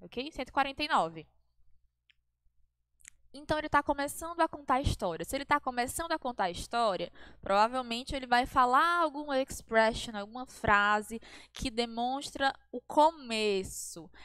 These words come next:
a primeira parte da história. Se é a primeira parte da história,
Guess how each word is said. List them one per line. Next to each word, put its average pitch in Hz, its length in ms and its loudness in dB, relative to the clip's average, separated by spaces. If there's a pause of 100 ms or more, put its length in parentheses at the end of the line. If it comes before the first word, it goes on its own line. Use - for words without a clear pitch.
a 202 160 2
primeira 254 720 2
parte 247 720 2
da 254 120 -2
história. 175 640 -8
Se - 160 -6
é 302 60 4
a 320 60 4
primeira 403 560 -2
parte 302 400 4
da 269 140 0
história, 247 600 0